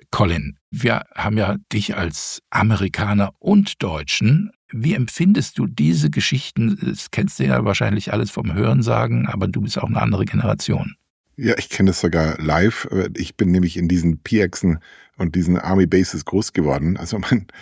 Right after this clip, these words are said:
Speaker 2: mein Vater ist, äh, neunzehnhunderteinundsechzig, äh, nach Deutschland gekommen, weil er Philosophie studieren wollte, äh, Schwerpunkt auf, äh, Husserl.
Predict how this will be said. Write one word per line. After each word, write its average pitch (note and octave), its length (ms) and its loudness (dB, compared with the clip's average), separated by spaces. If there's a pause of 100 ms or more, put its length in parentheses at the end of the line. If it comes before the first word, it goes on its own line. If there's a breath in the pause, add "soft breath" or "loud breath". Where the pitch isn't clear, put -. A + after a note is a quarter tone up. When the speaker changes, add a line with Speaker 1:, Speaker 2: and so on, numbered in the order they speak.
(100)
Speaker 2:
mein F#2+ 140 0
Vater A2 280 2
ist, F#2 280 0
äh, D#2+ 420 -2
neunzehnhunderteinundsechzig, F#2+ 1300 0
äh, - 160 0
nach D#2+ 240 -2
Deutschland - 340 0
gekommen, G2+ 380 0 (320 loud breath)
weil E2+ 180 0
er F2+ 100 2
Philosophie F#2+ 540 2
studieren D2+ 480 0
wollte, D2 380 2
äh, D#2 160 0
Schwerpunkt E2 560 -2
auf, - 320 -8
äh, D2+ 160 -2 (100)
Husserl. D3 380 0